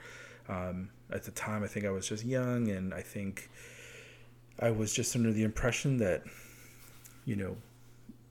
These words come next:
the world should be different than it was. Um, and so I don't think I was using the therapy at the time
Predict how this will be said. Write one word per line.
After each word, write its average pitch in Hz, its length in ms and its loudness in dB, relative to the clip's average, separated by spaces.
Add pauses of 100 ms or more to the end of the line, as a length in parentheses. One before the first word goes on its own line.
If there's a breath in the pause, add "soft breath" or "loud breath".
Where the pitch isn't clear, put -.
(120)
the 101 80 -2
world 98 380 0
should 95 260 -4
be 95 140 -2
different 123 420 -2 (140)
than 139 200 0
it 139 100 0
was. 143 540 0
Um, 95 480 -4 (800 loud breath)
and 104 200 0
so 95 420 2 (200)
I - 120 -2
don't 135 160 4
think 139 200 0
I 127 100 4
was 113 200 4
using 107 360 4
the 98 100 0
therapy 95 360 -2
at 92 60 -4
the - 80 -4
time 92 640 -6